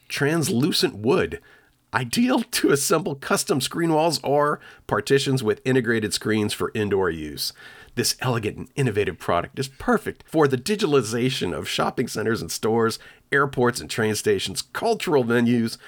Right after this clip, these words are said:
or at the back of the stage in a theater. It reveals the naturalness of wood when switched off and offers unprecedented visual rendering and chromatic quality when lit. A translucent wood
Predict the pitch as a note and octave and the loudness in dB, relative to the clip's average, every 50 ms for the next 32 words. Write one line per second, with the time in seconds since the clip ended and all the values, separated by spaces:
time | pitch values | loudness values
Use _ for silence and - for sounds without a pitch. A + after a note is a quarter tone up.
0 | - _ - C#3+ D3 D#3 D3+ D3 D3 C#3 - _ - A#2+ B2 - F#2 D#2+ - G#2 | -20 _ 4 6 6 6 6 4 2 2 0 _ -4 -4 -4 -6 -10 -6 -4 -2
1 | G2+ G2+ - - F2+ F2+ - - - - G2+ F#2+ F#2+ E2 D#2+ F2 F2 E2+ - - | -2 -2 -2 -4 -4 -2 -2 -2 0 0 0 0 0 0 -2 -6 -6 -8 -6 -8
2 | F2+ D2+ D2 D2 D#2 D2 C#2 - - _ _ - C3+ B2+ D3 D3 C3 A2 G2+ A#2+ | -8 -6 -6 -6 -4 -6 -6 -8 -10 _ _ -4 -4 0 2 2 2 2 0 -2
3 | C#3+ D#3 D#3+ C#3+ B2+ - - - G#2+ G2 G#2 A2 A2+ C#3+ D3+ - - B2 A2 G2+ | -2 0 2 0 0 0 0 0 0 0 0 0 -2 -2 -4 -2 -2 0 0 0
4 | E2+ D#2+ - - - - F2+ D#2+ - G#2 A2 B2 B2 G#2+ G#2+ F2 D#2+ - - - | -2 -2 -4 -4 -4 -6 -6 -4 -2 0 0 0 0 -2 -4 -4 -2 -2 -2 0
5 | A2+ - - - G#2+ G2 A#2 C3+ D3 - - - - - - - - - C#3+ D#3+ | -2 -2 -2 -2 -2 -2 -2 -2 -4 -6 -12 -18 -20 -20 -20 -16 -6 -2 0 2
6 | D3+ D3+ D3 C3+ B2+ A2+ - - - _ _ - F3+ F#3 D3+ - - - D#3+ E3 | 2 2 2 2 0 -2 -2 -4 -10 _ _ -4 -4 -2 -4 -6 -6 -6 -2 -2
7 | - - A#2 A2+ G2+ F#2 E2+ E2+ F2+ F2+ A2 C3 B2+ A2+ G#2+ G2 D2+ F2+ A2 A#2 | 0 0 0 0 -2 -2 -4 -4 -2 -2 0 0 2 0 0 0 0 0 0 2
8 | B2 G#2+ G2+ F#2+ F2 D#2+ C#2+ C3+ - - - - - - G2+ - - - G#2 F2+ | 2 2 2 0 0 -2 -2 -6 -10 -16 -20 -10 -8 -6 -6 -4 -4 -4 -4 -4
9 | E2+ E2+ F2 - - - - - - E2+ D#2+ E2 E2+ - E2+ E2+ - F2 E2 E2+ | -6 -6 -8 -8 -10 -12 -12 -6 -4 -4 -2 -2 -4 -6 -8 -10 -12 -14 -14 -12
10 | E2 E2+ E2 - - - - - - - - - - _ _ _ _ - D#3 D#3 | -10 -8 -8 -8 -10 -12 -16 -16 -20 -20 -20 -20 -20 _ _ _ _ 0 0 0
11 | - - - - C#3 D3 D#3 E3 C#3+ B2+ B2 C#3 C#3 C3+ - C3+ C3+ B2+ C3+ A#2 | 0 -2 2 4 4 6 4 4 2 2 2 2 2 2 2 0 0 0 -4 -6
12 | G2 G2 A2 A2+ B2 B2 A#2+ - | -2 2 2 4 4 2 0 -4